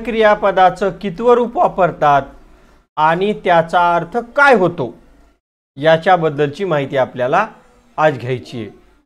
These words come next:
इंग्रजीमध्ये जी सर्वनाम आहेत, I,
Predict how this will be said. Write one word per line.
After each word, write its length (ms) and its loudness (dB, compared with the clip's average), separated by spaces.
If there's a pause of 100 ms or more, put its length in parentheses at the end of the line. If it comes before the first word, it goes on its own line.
(240)
इंग्रजीमध्ये 680 -2
जी 140 -6
सर्वनाम 600 0
आहेत, 140 -4 (1400)
I, 400 4